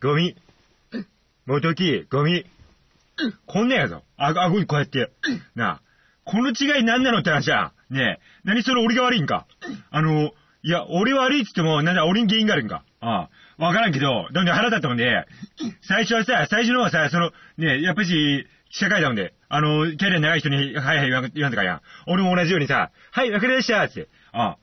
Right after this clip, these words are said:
ちゃんと言っとるやぞ。「はい、わかりました」っつって。ある程度笑顔で。ああ。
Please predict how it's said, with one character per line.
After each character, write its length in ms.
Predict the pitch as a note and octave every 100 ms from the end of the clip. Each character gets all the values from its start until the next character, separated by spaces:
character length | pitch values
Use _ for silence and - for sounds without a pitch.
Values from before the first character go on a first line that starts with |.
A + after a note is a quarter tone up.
| _
ち 80 | -
ゃ 40 |
ん 20 | C4+
と 40 |
言 100 | B3+
っ 40 | G3+
と 100 | D#4
る 60 |
や 80 | F#3
ぞ。 180 | G2+ - _ -
「は 160 | A#3
い、 60 | C4
わ 80 | G#3+
か 60 |
り 60 | A#3+
ま 100 | B3+
し 40 |
た」 160 | - E3+
っ 60 | B2
つ 100 | F#2+
っ 40 |
て。 40 | - -
あ 120 | D#3
る 80 | E3+
程 100 | G3+
度 80 | D3+
笑 80 | D3
顔 120 | G2+
で。 120 | D#2 _ - B3 D3
あ 60 |
あ。 60 | C3